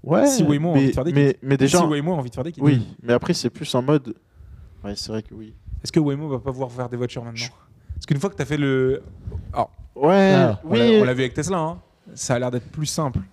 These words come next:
Speaker 2: Je, je dis bien ça a l'air, parce que c'est super complexe, hein. Ça a l'air d'être plus simple de fabriquer la voiture, que de fabriquer ce système
Speaker 1: Oui.
Speaker 2: de vision.
Speaker 1: Mais sauf que, pour moi, pour
Speaker 2: T'as pas
Speaker 1: l'instant
Speaker 2: peur que, enfin, t'as pas peur.
Speaker 1: Ouais.
Speaker 2: Toi, t'es pas impacté, mais
Speaker 1: <laughs>
Speaker 2: t'as, t'as
Speaker 3: T'as
Speaker 2: pas
Speaker 3: pas
Speaker 2: peur.
Speaker 3: peur.
Speaker 2: Tu dis pas que Waymo, une fois qu'ils ont fait la voiture autonome,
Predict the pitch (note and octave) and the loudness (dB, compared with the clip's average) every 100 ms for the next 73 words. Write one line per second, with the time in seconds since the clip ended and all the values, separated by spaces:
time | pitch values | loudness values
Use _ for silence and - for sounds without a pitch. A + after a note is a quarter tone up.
0 | - C3 - A#2 A#2+ C#3 C3 C3 A#2 G#2+ | -18 -18 -12 -2 2 4 2 -2 -4 -4
1 | - A2 A2+ - C3 - A#2+ - - D3+ | -6 -10 -6 -2 0 0 -2 -6 -6 -14
2 | - _ _ _ _ _ _ - A2 A2+ | -16 _ _ _ _ _ _ -4 -2 -2
3 | A#2 A2 B2+ C#3+ B2 G#2+ A2+ G#2+ G2+ A2+ | -6 -12 -12 -10 -10 -12 -14 -12 -12 -12
4 | - A#3 - _ - - _ - A#2+ C3+ | -10 -12 -14 _ -20 -20 _ -8 -2 -2
5 | F#3 F3+ D#3 F3+ D#3+ D3+ A#2 A2 - - | -2 -8 -8 2 4 4 -2 -8 -12 -18
6 | - - A#2+ F#3 C#3 G#2 - - C3 D3 | -8 2 4 4 4 2 0 0 2 2
7 | C#3 G#3+ A3 - A#3 A3+ G3 F#3+ D#3 C#3+ | 0 2 2 0 -2 0 -4 -4 -8 -12
8 | C3+ A#2 - A#2+ A2 A2 - - C#3+ C#3+ | -12 -10 -10 -10 -12 -14 -8 2 4 2
9 | - - A#2+ - A2 C3+ - E3 C3 - | -2 -14 -14 -10 -8 -8 -8 -4 -2 -2
10 | - C#3+ D#3+ C#3+ - - - - _ - | 2 6 6 4 0 -4 -14 -18 _ -2
11 | B2+ G#3+ C#3 B3+ D#3+ B2+ F3 E3+ A3 A3 | 0 2 2 2 2 2 2 4 4 4
12 | A#3 F3 F3+ D#3+ E3 F#3 C#4+ G3 C#3 - | 4 2 2 2 2 0 -2 -6 -12 -10
13 | C#3+ A3+ - D#3 D#3 D3 D3 D3+ C#3+ G3 | -4 -4 -2 -4 -2 -2 -2 -4 -6 -10
14 | D#4 | -10